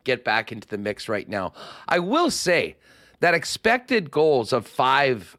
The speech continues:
against on Connor Hellebuyck is, that's a concerning number. And I, I, I will say that surprised me a little bit. N-, maybe, maybe I didn't respect the chances and the amount of rubber that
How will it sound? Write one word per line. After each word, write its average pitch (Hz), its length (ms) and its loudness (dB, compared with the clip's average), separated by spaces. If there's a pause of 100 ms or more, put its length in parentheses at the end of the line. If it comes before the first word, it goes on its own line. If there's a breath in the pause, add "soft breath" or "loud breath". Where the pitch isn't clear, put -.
against 117 560 -2
on 104 180 0
Connor 113 320 0
Hellebuyck 98 600 -2 (1080 soft breath)
is, 110 500 0
that's 165 340 -2
a 254 60 -6
concerning 139 580 -2
number. 110 240 0
And 110 100 2
I, 127 180 0
I, 127 260 2
I - 20 4
will 135 100 0
say 120 220 -4
that 127 240 -2
surprised 113 500 0
me 104 120 -6
a 98 60 -2
little 98 220 -2
bit. 80 260 -8
N-, 113 380 -6
maybe, 127 460 -2 (920 soft breath)
maybe 131 240 0
I 117 80 2
didn't 120 400 -2
respect 120 680 -4
the 131 60 -2
chances 120 720 -4
and 117 100 -6
the 113 100 -4
amount 110 340 0
of 104 120 -4
rubber 104 280 0
that 104 200 -6